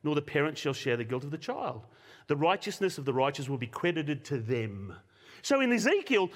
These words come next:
several hundred years later, what the new revelation of God's goodness is, is that I don't have to worry about my father's sin or his father or his father, because now they have a different revelation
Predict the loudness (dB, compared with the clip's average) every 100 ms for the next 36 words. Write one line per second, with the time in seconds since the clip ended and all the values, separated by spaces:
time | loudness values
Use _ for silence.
0 | -2 2 2 2 2 2 2 4 2 4
1 | 0 0 -10 0 2 4 2 4 4 4
2 | 6 4 4 4 2 0 2 2 4 4
3 | 4 2 0 0 0 2 4 2 -2 -10
4 | 0 2 4 4 4 2 -4 -20 -20 _
5 | _ _ _ 2 4 6 4 2 -2 -2
6 | -2 2 4 4 4 2 2 0 2 2
7 | 2 -2 -6 -6 -4 -6 -6 -6 -4 -4
8 | -6 -8 -6 -4 -4 -8 -16 -20 _ -6
9 | -2 -2 0 2 2 2 0 -2 -2 -2
10 | -2 -2 -6 -6 -2 0 0 -4 -8 -10
11 | -10 -10